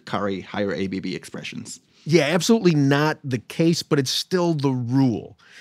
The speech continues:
Speaker 2: So, like, once you get beyond the generalities and you get down to the actual rules, really, it comes down to where it was made. And, in fact, there are three states where there's overlap. You can make both of them.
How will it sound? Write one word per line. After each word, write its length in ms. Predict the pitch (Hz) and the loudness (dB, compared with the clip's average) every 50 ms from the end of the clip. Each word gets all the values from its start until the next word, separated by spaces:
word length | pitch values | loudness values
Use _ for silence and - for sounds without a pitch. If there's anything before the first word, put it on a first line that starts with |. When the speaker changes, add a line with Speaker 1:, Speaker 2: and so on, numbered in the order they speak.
| - - | -18 -8
Speaker 2:
So, 180 | - - 185 170 | -2 0 0 2
like, 280 | 170 170 175 170 156 170 | 2 4 2 2 2 0
once 340 | 165 156 160 196 214 - - | -2 2 2 2 4 4 4
you 60 | 247 | 4
get 260 | 165 165 202 185 156 | 6 6 4 4 4
beyond 500 | 131 160 147 151 151 160 170 170 165 147 | 0 2 4 4 4 4 4 2 2 0
the 200 | 135 135 143 135 | 0 0 -2 -2
generalities 880 | 123 120 110 139 156 165 160 139 131 135 139 151 156 156 139 127 123 110 | -2 -2 2 2 2 4 2 2 0 0 0 0 0 0 0 0 -2 0
and 120 | 131 123 | 0 0
you 60 | 123 120 | 0 2
get 220 | 139 139 117 120 | 0 0 0 0
down 260 | 117 143 131 143 170 170 | -2 -2 0 0 2 2
to 80 | 160 | 2
the 200 | 139 131 131 - | 2 0 -2 -2
actual 520 | - 143 147 151 - - - 147 120 117 110 | -6 -6 -6 -6 -6 -4 -4 -2 -2 -2 -2
rules, 500 | 117 131 170 175 127 101 92 92 - - - | 0 0 0 0 0 -2 -4 -6 -10 -12 -8
really, 440 | 131 185 262 285 214 147 131 123 127 - - - - | -2 2 2 4 4 4 4 2 0 -2 -8 -4 -4
it 100 | 139 - | -2 0
comes 240 | - 190 185 156 | 0 0 0 2
down 300 | 156 151 156 156 156 156 | 2 2 2 2 2 0
to 280 | - - 156 139 135 127 - - - _ _ _ _ - | 0 2 2 2 2 2 0 -6 -20 _ _ _ _ -16
where 440 | 110 117 117 131 160 196 220 247 | -10 -4 2 4 4 6 6 6
it 100 | 196 143 | 4 2
was 160 | 143 135 120 131 | 2 0 0 2
made. 400 | 120 113 117 120 135 143 - _ - | 2 2 4 4 4 2 0 _ -4
And, 360 | 175 190 226 226 202 180 160 | 0 2 2 4 4 2 2
in 80 | 160 151 | 0 0
fact, 380 | 131 - 151 143 143 147 - - | -2 0 0 0 0 0 -2 0
there 140 | 147 143 | 2 2
are 60 | 135 131 | 2 2
three 280 | - - 143 156 190 | 0 -2 -4 -2 -2
states 380 | 190 - - 151 143 135 - - | -2 0 0 0 0 0 0 -2
where 80 | 139 | -2
there's 180 | 123 123 120 113 | 0 0 0 0
overlap. 680 | 117 123 175 175 214 156 120 101 80 85 90 131 - - | 2 2 2 4 2 2 0 0 -4 -4 -6 -6 -4 -4
You 80 | 127 123 | -4 -2
can 120 | - 120 | -2 0
make 200 | 117 127 139 127 | 0 0 0 -2
both 320 | 113 113 120 120 113 - | -2 -2 -2 -2 -2 -4
of 60 | 82 73 | -8 -12
them. 200 | 80 87 127 | -10 -10 -10